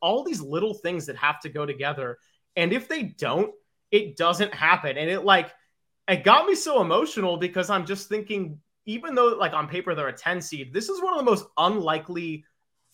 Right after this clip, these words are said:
things I've ever seen. And it just kept on going. So the competitive spirit to just keep competing until you die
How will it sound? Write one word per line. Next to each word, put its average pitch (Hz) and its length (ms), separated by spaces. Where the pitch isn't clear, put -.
things 165 600
I've 180 220
ever 196 300
seen. 151 680
And 175 320
it 196 120
just 190 280
kept - 460
on 165 440
going. 113 420
So 214 540
the 202 200
competitive 220 680
spirit 135 500
to 160 80
just 156 260
keep 226 260
competing 165 580
until 156 320
you 147 140
die 123 500